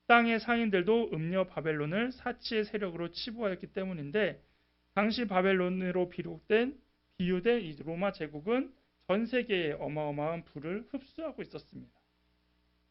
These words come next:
식민지로부터 세금과 곡물들을 거두어 들였고 또한 나라가 너무나도 부유했기 때문에 강력한 소비력을 갖고 있었고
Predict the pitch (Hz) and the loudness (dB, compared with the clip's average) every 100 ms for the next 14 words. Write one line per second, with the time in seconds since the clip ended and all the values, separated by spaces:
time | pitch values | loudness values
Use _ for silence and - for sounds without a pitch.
0 | _ _ - 254 254 233 226 202 - 175 | _ _ -4 0 2 2 2 2 2 -2
1 | 180 214 233 233 190 190 190 165 156 147 | -2 -2 -2 -2 0 -2 -2 -6 -4 -4
2 | 143 151 202 262 - _ _ 147 190 220 | -4 -4 -4 -6 -16 _ _ -4 0 -2
3 | 208 143 131 - 120 - - - 165 156 | -2 -6 -8 -12 -16 -14 -16 -6 0 2
4 | 208 240 - _ - 139 165 214 170 151 | 0 -2 -10 _ -4 -2 -2 -2 -2 0
5 | 208 262 254 220 156 139 - 165 170 165 | 0 0 0 -2 -4 -8 -10 -8 -6 -6
6 | 135 - 135 156 185 - - - _ _ | -8 -8 -8 -6 -6 -8 -16 -20 _ _
7 | 160 170 220 220 - 196 180 233 214 214 | -4 -2 -2 -2 -4 -4 -4 -8 -4 -4
8 | 175 - 147 - 139 131 - 202 285 | -4 -4 -6 -8 -8 -10 -4 -4 -4